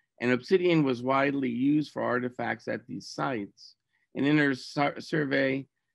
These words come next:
she recovered, um, many flakes and small projectile points. Um,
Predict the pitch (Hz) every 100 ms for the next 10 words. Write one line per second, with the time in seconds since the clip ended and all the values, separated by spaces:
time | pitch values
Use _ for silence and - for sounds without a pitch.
0 | _ - 139 127 123 - 143 127 131 131
1 | 123 - - _ _ _ _ _ _ _
2 | - 110 110 107 113 _ _ - 123 143
3 | 143 127 120 - - - 135 143 135 151
4 | 165 - 131 113 113 107 - 127 127 123
5 | 120 117 113 110 117 _ _ _ _ _
6 | _ - 117 143 151 - 117 110 107 120
7 | 117 104 - - - - _ _ _ _
8 | _ _ - 113 113